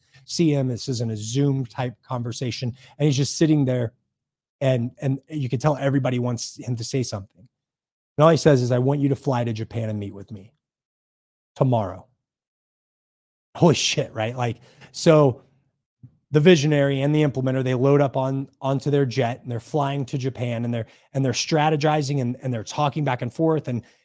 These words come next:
and they're just, they're just pouring over. How are we gonna frame the conversation that we're losing all of this money in a way that's gonna make sense to our, to our big investor? And, and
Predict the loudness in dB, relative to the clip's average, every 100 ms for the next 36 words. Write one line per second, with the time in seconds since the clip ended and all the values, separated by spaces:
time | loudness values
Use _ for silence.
0 | _ 4 6 6 4 2 0 -14 _ _
1 | _ _ _ _ _ _ -2 0 2 -2
2 | -6 0 6 6 6 4 2 -2 -4 2
3 | 4 4 4 2 0 -4 0 2 2 0
4 | -2 -2 0 2 2 0 -6 -2 0 2
5 | 0 -2 2 4 4 2 0 2 0 0
6 | 0 2 2 0 -6 -10 -8 -2 0 0
7 | -2 -6 -2 -2 -2 -4 -2 -2 -2 -2
8 | -2 0 0 -2 0 -2 -4 -8 -10 _
9 | -4 -4 -4 _ _ -2 0 0